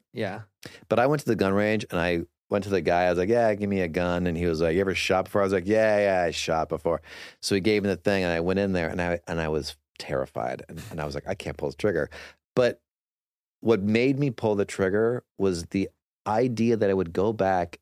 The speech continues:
Speaker 2: and go, "I couldn't shoot it," <laughs> to the guy
Speaker 1: <laughs>
Speaker 2: who I was acting so tough in front of, and it's like, "No, this is not for me." So I shot that, and then once you shoot it once, you're like, "Oh, this is no big deal." But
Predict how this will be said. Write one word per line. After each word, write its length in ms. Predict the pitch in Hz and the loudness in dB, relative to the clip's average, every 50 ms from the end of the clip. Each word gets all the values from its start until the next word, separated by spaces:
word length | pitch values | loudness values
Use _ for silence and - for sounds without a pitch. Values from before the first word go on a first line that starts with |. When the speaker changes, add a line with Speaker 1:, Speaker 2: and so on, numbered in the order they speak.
| - | -12
Speaker 2:
and 140 | - 95 90 | -8 -6 -4
go, 120 | 85 85 80 | -2 -2 -2
"I 120 | 71 92 | -2 -4
couldn't 440 | 90 - - 104 104 92 92 - - - | -6 -6 -6 -6 -6 -6 -6 -8 -12 -14
shoot 260 | - - - - - | -10 -8 -8 -6 -6
it," 200 | - - - - _ _ _ _ _ _ - | -6 -8 -10 -12 _ _ _ _ _ _ -8
<laughs> 280 | - - - - - - | -8 -8 -8 -8 -6 -4
to 120 | - - | 0 2
the 120 | 170 156 139 | 4 4 4
guy 500 | 127 135 - 101 - - - 147 185 185 | 4 4 2 2 4 2 2 2 4 2
Speaker 1:
<laughs> 920 | 508 - - - 523 403 - - - 415 - _ - - - - - - | 2 2 0 -2 -2 -2 -2 -4 -6 -6 -6 _ -6 -6 -6 -6 -4 0
Speaker 2:
who 80 | - 135 | 2 4
I 60 | 139 | 4
was 120 | 147 139 143 | 4 4 4
acting 240 | 143 143 143 143 135 | 4 2 2 0 2
so 160 | 117 131 120 | 2 2 2
tough 320 | 107 104 107 104 - - | 0 0 0 2 2 2
in 80 | 127 127 | 2 0
front 200 | - 139 139 143 | 2 2 2 2
of, 120 | 139 131 120 | 2 2 2
and 80 | 117 | 0
it's 100 | 113 120 | 0 2
like, 300 | 123 107 101 101 95 - | 2 2 2 2 0 -2
"No, 600 | - 110 113 117 117 117 110 110 110 107 107 101 101 | -6 -8 -6 -6 -4 -4 -4 -2 -4 -4 -4 -6 -8
this 180 | - 107 - | -10 -10 -10
is 140 | 110 104 - | -10 -8 -6
not 200 | 98 104 - - | -6 -6 -6 -6
for 120 | - 98 | -6 -6
me." 280 | 95 95 95 87 85 92 - - - - _ - | -4 -4 -4 -4 -4 -6 -10 -18 -20 -20 _ -8
So 180 | - - 90 | -2 0 0
I 60 | 90 | 0
shot 400 | 98 - - - 87 87 82 - | 0 0 0 2 2 0 0 -2
that, 200 | - 80 80 101 | -2 0 0 0
and 140 | 127 156 160 | 0 0 0
then 140 | 160 170 170 | 0 2 2
once 160 | 165 165 - | 0 0 0
you 60 | 120 | -2
shoot 180 | 107 - - 113 | -2 0 0 0
it 80 | 101 90 | 2 2
once, 280 | 87 90 87 85 78 | 0 0 -2 -4 -4
you're 140 | 82 78 73 | -4 -4 -4
like, 100 | 76 82 | -2 -2
"Oh, 120 | 76 71 76 | -4 -4 -4
this 80 | 76 | -6
is 160 | 78 73 67 69 | -6 -8 -8 -8
no 160 | 76 73 69 | -8 -8 -8
big 180 | 69 71 65 | -8 -8 -8
deal." 220 | - 76 76 69 69 | -6 -6 -6 -6 -6
But 200 | - 69 65 62 | -8 -8 -10 -12